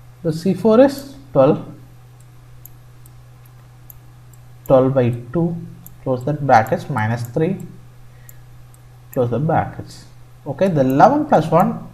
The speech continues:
the twelve by two. The twelve by two,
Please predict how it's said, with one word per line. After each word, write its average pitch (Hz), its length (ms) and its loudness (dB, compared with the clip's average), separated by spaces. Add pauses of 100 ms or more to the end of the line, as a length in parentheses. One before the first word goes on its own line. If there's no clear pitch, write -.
the 135 140 -4
twelve - 540 0 (1200)
by 123 220 0
two. 175 440 0 (840)
The 165 160 6 (240)
twelve 220 320 6
by 233 140 8
two, - 720 2